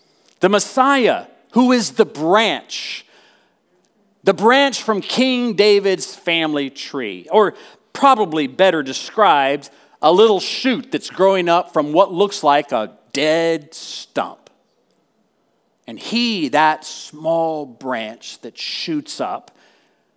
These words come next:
these guys are pointing to him. They're pointing to the one who will come and deal once and for all with the sin,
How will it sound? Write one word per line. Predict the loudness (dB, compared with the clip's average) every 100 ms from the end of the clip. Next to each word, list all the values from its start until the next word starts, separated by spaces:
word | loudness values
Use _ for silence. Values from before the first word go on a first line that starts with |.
| _ _ _ _
these | -10 -4 -2 -2
guys | -2 -2 -2 -4 -10 -16 _ _
are | -16
pointing | -14 -8 -6 -6 -12 -14
to |
him. | -14 -10 -10 -12 -20 _ _ _ _ _ _ _ _
They're | 0 0
pointing | 2 4 4 2 -2
to | 0
the | 2
one | 4 4 4 0 -8 -18 _
who | 0
will | 4 2
come | 2 -6 2 2 4 0 -2 -4 -2
and | 0 0 -2
deal | 2 4 6 4
once | 4 6 6 4 2
and | 0
for | 2 4
all | 6 6 6 4 0 -12 _ _
with | -2 -2 -2
the |
sin, | -10 -4 -2 0 -2 -6 -12